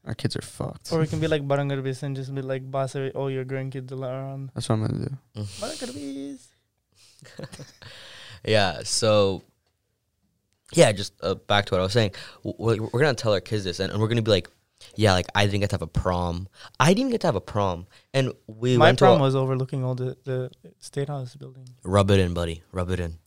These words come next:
Speaker 2: you want me to tell you
Speaker 1: I,
Speaker 2: what it was like?
Speaker 1: I get
Speaker 3: No.
Speaker 1: to, I get to
Speaker 3: We
Speaker 1: tell them
Speaker 3: were
Speaker 1: I had a prom.
Speaker 3: <coughs> we were at
Speaker 2: Where was your
Speaker 3: my
Speaker 2: prom?
Speaker 3: friend's, okay.
Speaker 2: Kana? Sharonage?
Speaker 3: Okay.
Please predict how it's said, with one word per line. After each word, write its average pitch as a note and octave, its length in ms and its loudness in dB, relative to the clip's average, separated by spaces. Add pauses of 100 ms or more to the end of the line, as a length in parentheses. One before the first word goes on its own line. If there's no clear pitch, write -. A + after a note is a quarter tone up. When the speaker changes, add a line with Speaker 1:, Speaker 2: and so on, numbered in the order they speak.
(120)
Speaker 2:
you D3+ 60 4
want D3 80 4
me D3 60 0
to C#3+ 140 -8
tell C#3 180 0
you C#3 60 2
Speaker 1:
I, C#3 40 4
Speaker 2:
what C#3 100 2
it - 20 -2
was B2+ 180 -4
like? C#3 220 -6
Speaker 1:
I G#2+ 80 2
get G#2 100 6
Speaker 3:
No. G2 100 6
Speaker 1:
to, - 80 -10 (180)
I G#2+ 80 2
get G2+ 140 2
to - 100 -2
Speaker 3:
We A#2 60 6
Speaker 1:
tell C#3+ 100 12
them F3+ 100 8
Speaker 3:
were F#3 60 6 (100)
Speaker 1:
I - 40 6
had - 120 0
a - 20 -4
prom. - 300 -2 (260)
Speaker 3:
<coughs> C3 240 -10
we A#2+ 160 2
were E3 320 8
at G2+ 380 4
Speaker 2:
Where G3 140 0
was B3+ 140 0
your G#3 140 -2
Speaker 3:
my G#2+ 220 4
Speaker 2:
prom? C3 80 2
Speaker 3:
friend's, G2 340 2 (120)
okay. - 200 -12 (1000)
Speaker 2:
Kana? F3+ 340 0 (720)
Sharonage? C#3+ 540 -2 (240)
Speaker 3:
Okay. G2+ 160 0